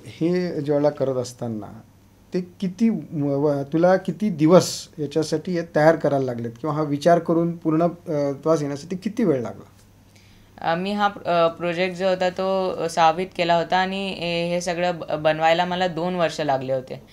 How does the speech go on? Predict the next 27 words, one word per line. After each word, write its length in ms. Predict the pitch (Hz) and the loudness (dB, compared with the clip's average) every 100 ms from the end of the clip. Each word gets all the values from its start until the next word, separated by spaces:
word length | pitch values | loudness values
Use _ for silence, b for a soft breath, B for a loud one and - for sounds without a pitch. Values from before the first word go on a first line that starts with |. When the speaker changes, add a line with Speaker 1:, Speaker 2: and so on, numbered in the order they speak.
| B B B | B B B
Speaker 2:
आणि 160 | 151 165 | -8 -4
त्याच्यानंतर 520 | 170 170 175 175 190 | -4 -2 -2 0 -2
दोन 280 | 175 175 180 | -2 -4 -2
हजार 300 | 175 180 170 | 2 2 2
वीसमध्ये, 500 | 170 185 196 185 185 | -2 -4 -4 -4 -4
अ, 460 | 185 - 170 165 | -4 -2 2 2
हा 200 | 170 165 | 4 4
जो, 400 | 160 180 185 180 | 4 2 2 2
अ, 320 | 165 156 156 151 | 2 0 0 -2
पीपीएच 440 | 151 156 165 170 | -6 -4 -4 -4
कप 180 | 180 175 | -4 -4
होता 200 | 170 165 | -2 0
तो 140 | 175 | 2
वापरात 420 | 165 151 165 165 | 4 4 4 2
आ-, 80 | 160 | 2
अ, 300 | - 135 143 - | -2 0 0 2
आणला 320 | 147 151 151 | 0 0 -2
गेला 280 | 151 156 233 B B B | -2 -2 -4 B B B
काही 120 | 156 | 2
हॉस्पिटल्समध्ये 600 | 151 156 156 156 160 160 185 | 2 0 -6 -4 -4 -2 0
आणि, 460 | 175 180 180 180 - | 0 0 -2 -4 -4
ए, 160 | 165 | -6
त्याचा 260 | 160 160 170 | -2 -2 -2
खूप 240 | 170 175 - - | -4 -10 -6 -4
चांगला 260 | 143 143 | 0 2
वापर 280 | 131 120 - | 2 0 -6
झाला. 360 | 127 127 - | -14 -16 -20